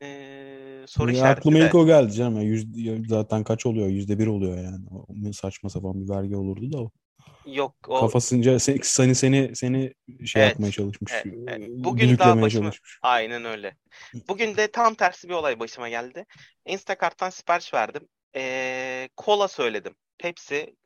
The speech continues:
Speaker 1: kampanya vardı. Yirmi sekiz dolarlık alırsan dört dolar indirim vardı. Ben de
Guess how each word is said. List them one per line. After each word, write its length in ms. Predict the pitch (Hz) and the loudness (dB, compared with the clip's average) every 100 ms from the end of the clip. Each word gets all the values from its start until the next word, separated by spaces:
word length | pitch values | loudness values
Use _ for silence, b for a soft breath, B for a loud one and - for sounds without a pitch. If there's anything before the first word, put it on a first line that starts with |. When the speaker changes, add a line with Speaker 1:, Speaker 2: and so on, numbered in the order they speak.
| _ | _
Speaker 1:
kampanya 520 | - 151 151 180 165 | -4 -4 -4 -6 -4
vardı. 320 | 123 107 117 156 | -4 -6 -8 -14
Yirmi 240 | 131 139 143 | -14 -14 -14
sekiz 300 | 156 151 143 | -18 -18 -10
dolarlık 440 | 139 139 139 - | -6 -4 -6 -10
alırsan 400 | 143 143 147 143 | -16 -14 -18 -10
dört 220 | 135 143 | -10 -10
dolar 160 | 117 131 | -12 -12
indirim 340 | 120 113 117 | -14 -16 -16
vardı. 300 | 98 90 - _ B B B B _ | -16 -16 -20 _ B B B B _
Ben 240 | 147 165 160 | -4 -4 -6
de 200 | 180 | -8